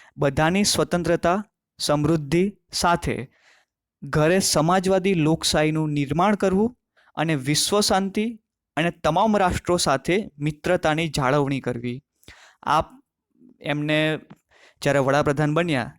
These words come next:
ત્યારે પ્રસારણ દરમિયાન એમને કહેલું હતું. અને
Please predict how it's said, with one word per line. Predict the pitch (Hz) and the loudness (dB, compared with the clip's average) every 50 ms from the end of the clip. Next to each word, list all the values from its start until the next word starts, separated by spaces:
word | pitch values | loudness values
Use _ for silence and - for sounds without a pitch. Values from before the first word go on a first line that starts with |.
| _ _ | _ _
ત્યારે | - 139 139 143 | -4 -2 -2 -2
પ્રસારણ | - - 131 135 - - 151 151 156 151 | -2 -4 -4 -2 -2 0 0 0 0 -2
દરમિયાન | 147 131 135 131 139 139 139 139 | -2 -2 -2 -2 -2 -2 -2 -2
એમને | 131 123 131 143 185 269 - _ _ _ - | -2 -2 -2 -2 -4 -4 -6 _ _ _ -2
કહેલું | 151 135 127 123 127 127 131 131 | 0 0 0 0 -2 -4 -6 -8
હતું. | 110 - - 120 113 - _ _ _ _ _ _ _ _ _ _ _ _ _ _ _ _ _ _ _ _ - _ _ _ _ _ _ _ - | -10 -10 -10 -12 -12 -14 _ _ _ _ _ _ _ _ _ _ _ _ _ _ _ _ _ _ _ _ -20 _ _ _ _ _ _ _ -6
અને | 139 135 131 131 127 127 127 123 127 123 | -4 -2 -2 -2 0 0 0 0 0 0